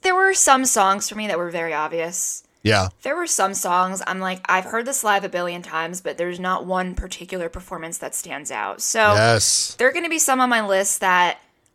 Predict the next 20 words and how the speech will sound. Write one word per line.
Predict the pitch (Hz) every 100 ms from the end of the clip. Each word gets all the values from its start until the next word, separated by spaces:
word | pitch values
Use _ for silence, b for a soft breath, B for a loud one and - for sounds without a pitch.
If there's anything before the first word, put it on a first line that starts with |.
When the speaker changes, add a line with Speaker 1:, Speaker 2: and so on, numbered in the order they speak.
| _ _ _ _ _ _ _ _ _ _ _ _ _
Speaker 1:
I | - - 196
don't | 220 240
know. | 214 190 196 208 -
I | 196
don't | 214 - -
know | 196
if | 196 -
they're | 196 185
my | 180
absolute | 147 151 - - 220
favorite, | 247 247 254 254
but | 190
I |
like | 170 170 170
them | 175
a | 170
lot. | 160 160 208 -
So | - 185
I | 180
just | 175